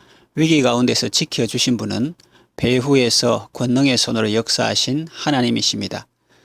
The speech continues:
만약 이러한 하나님의 도우심이 없었다면 다윗 왕국은 벌써 넘어져도 여러 번 넘어졌을 것입니다. 우리는 본문에서 놀라운 찬양 시를 발견합니다. 다윗이 여호와 하나님께 드린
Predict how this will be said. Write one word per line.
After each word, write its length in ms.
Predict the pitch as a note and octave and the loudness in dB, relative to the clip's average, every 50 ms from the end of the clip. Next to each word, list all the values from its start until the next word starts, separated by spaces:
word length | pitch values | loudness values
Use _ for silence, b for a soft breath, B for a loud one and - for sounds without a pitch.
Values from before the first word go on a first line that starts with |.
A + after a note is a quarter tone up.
| b b b b b b | b b b b b b
만약 320 | - C3 C3+ C#3+ D3+ D3+ | -2 0 2 4 4 4
이러한 380 | D3 D3 D#3 D#3+ D3+ D3+ D#3 D3+ | 4 4 4 4 4 2 2 0
하나님의 480 | C#3 - D#3+ D#3+ D3+ D#3 D3+ D3+ C#3 | 0 0 0 2 4 4 4 4 2
도우심이 500 | - - D#3 D#3+ D3+ C#3+ - C#3 C3 A#2+ | 2 2 4 4 4 4 2 2 2 4
없었다면 840 | A#2 A#2+ A#2 - - C3+ - C#3 A#2+ A2 A2 G#2+ A2 A#2+ D3 F#3 F#3 b b b b b b b b b - | 4 2 2 0 -2 -2 0 0 -2 0 0 -2 -2 -2 -4 -6 -8 b b b b b b b b b -10
다윗 360 | - A2+ A2 A2+ A#2 A#2+ A#2+ | -4 -2 0 2 2 2 2
왕국은 640 | A#2+ A2+ A#2 B2+ C3+ C3 B2 A#2 A#2 A#2 A2+ A2 G#2 | 2 2 2 2 2 2 2 2 2 0 0 -2 -4
벌써 340 | - - C#3 C#3 C3+ - C3 | -4 -2 -2 0 0 0 0
넘어져도 760 | B2 A#2 C3 D3 D3+ C#3+ A#2+ A2+ A2 A2 A2+ G2+ G#2 A#2 C3+ C#3+ C3+ | 2 2 2 2 2 2 0 -2 -2 -4 -4 -4 -4 -6 -6 -8 -8
여러 380 | A#2+ A2 G#2+ G#2+ A2+ A2+ A#2+ B2 | -6 -4 0 0 2 2 2 2
번 180 | C3+ C#3 D3 D3 | 2 2 2 2
넘어졌을 480 | D#3+ E3 D#3+ C#3+ B2 A2+ - - G#2 | 2 2 2 2 0 0 -2 -2 -6
것입니다. 520 | - - G#2 - - G2+ F#2+ - - - _ _ _ _ b b b b b b b b b | -6 -6 -8 -8 -8 -8 -10 -12 -14 -18 _ _ _ _ b b b b b b b b b
우리는 320 | C#3 C#3 C#3+ C#3+ C#3+ C3+ | -2 0 2 2 2 0
본문에서 640 | B2 - C3 C3 C#3+ C#3+ C#3+ C#3+ C3 B2 - - A#2 | 0 0 0 2 2 2 2 2 2 0 0 0 0
놀라운 720 | A2+ A2 G#2 G2+ G2+ A2 A#2 A#2 A#2+ B2+ C3+ C#3 C#3 C#3 - | -2 -2 -2 -2 0 0 2 2 2 2 2 2 0 0 -2
찬양 540 | - - - D3 C#3 C#3 C#3+ C#3 C#3 C#3 | -4 -4 -2 0 0 2 2 2 2 0
시를 540 | C3+ - - - F#3 E3 C3+ B2+ C3+ D#3+ E3+ | 0 0 0 0 0 0 2 2 0 0 -2
발견합니다. 800 | - - B2+ A2 G#2+ G#2 G#2 G#2 A2 G2 F#2+ F#2+ - - - - _ _ b b b b b b b b b b - | -4 -4 -4 -4 -2 -2 -4 -4 -4 -6 -6 -6 -8 -8 -10 -12 _ _ b b b b b b b b b b -6
다윗이 720 | - B2+ B2 B2 A#2+ - - - A#2+ A#2+ B2 D3 F#3 F#3+ - | -2 0 0 2 2 0 0 2 2 2 2 2 0 -2 -4
여호와 360 | B2+ A#2+ A2 A#2 A#2+ A#2 A2+ | -4 -4 0 0 2 2 2
하나님께 500 | A2+ - - D3+ C#3+ C3+ C3 A#2+ - B2 | 0 0 0 0 0 2 0 0 0 -2
드린 460 | A#2 - A2+ A2+ A#2 A#2 A#2 G#2+ G2+ | -4 -2 -2 0 0 0 0 -4 -6